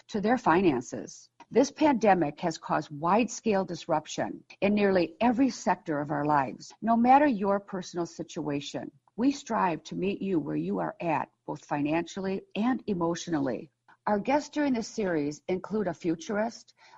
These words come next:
economist, physician, psychologist, as well as local Milwaukee business professionals to get their perspective on how you can apply their insight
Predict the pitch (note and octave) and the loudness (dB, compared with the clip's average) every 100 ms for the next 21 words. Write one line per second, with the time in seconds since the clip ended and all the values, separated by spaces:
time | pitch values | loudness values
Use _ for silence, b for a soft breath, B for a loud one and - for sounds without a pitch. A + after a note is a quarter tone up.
0 | b D3 - F3 F3+ F#3+ G3+ G3+ - _ | b -10 -2 0 2 0 -2 -2 -10 _
1 | b _ F#3 D#3+ F#3 F#3 A3+ G3+ G#3+ - | b _ -6 -2 -2 -2 -2 -2 -2 -2
2 | E3 D#3+ - F3+ F#3+ G3 G3+ G3 - B | -4 -2 -2 0 0 -2 -4 -6 -8 B
3 | B - A3+ G#3 B3 B3+ F3 - F3 F3 | B -4 -2 2 4 6 4 0 -6 0
4 | F#3+ A3+ C4+ A#3 G#3 F#3 F#3 - F3+ - | 2 4 2 -2 -2 -2 -2 -2 -4 -2
5 | G3 A3 G#3+ - F3+ F3 E3 - D#3 A#2+ | -2 -4 -8 -10 -4 0 0 -2 -4 -4
6 | - B B B - A3+ G#3 D#3+ A3+ C#4+ | -8 B B B -6 0 0 2 0 0
7 | C#4+ C4 - D#3+ D3+ D3+ C#3 - E3+ E3+ | -2 -10 -2 -2 0 -4 -4 -4 -4 -2
8 | D#3 E3 A#3 B3 A#3+ E3 - D#3 C#3+ C3+ | -2 0 -2 0 -2 -4 -2 2 2 2
9 | C3 G3+ C4 - D3 C#3 - C3+ | 0 2 2 2 -2 -2 0 0